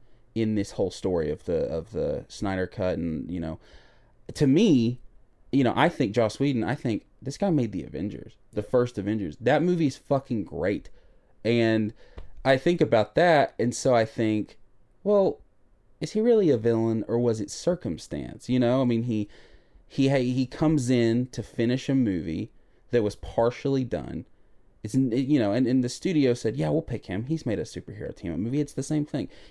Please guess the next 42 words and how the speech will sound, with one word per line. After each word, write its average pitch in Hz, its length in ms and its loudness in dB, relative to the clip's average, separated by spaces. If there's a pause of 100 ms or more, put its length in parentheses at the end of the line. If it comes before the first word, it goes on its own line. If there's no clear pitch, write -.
(120)
even 131 300 2
though 113 120 2
they 92 140 -2
have 87 160 -2 (340)
no 117 300 0
similarity 92 720 -4
in 76 60 -6
s-, - 280 -16 (240)
like, 80 240 -6
tone 98 300 -6
and 82 120 -8
style 78 380 -4
at 58 60 -6
all. 80 260 -2 (560)
So, 131 460 2
you 127 300 -2
know, 110 100 4
if 127 100 2
I, 202 160 2 (120)
in 160 120 2
my 233 200 4
head 104 420 2
initially, 95 680 -2
I'm 113 180 -2
thinking, 92 440 -2 (480)
"Well, 147 80 0
Joss 208 220 2
Whedon's 135 320 4
not 120 100 2
really 104 280 0
the 92 280 -4
villain 117 380 2
here. 82 360 -8
It's 98 160 -6
more 156 160 0
Warner 110 400 -2
Brothers, - 460 -12
right, 98 280 0
with 101 160 -6
their 87 100 -2
studio 110 520 -2
meddling." 104 440 -2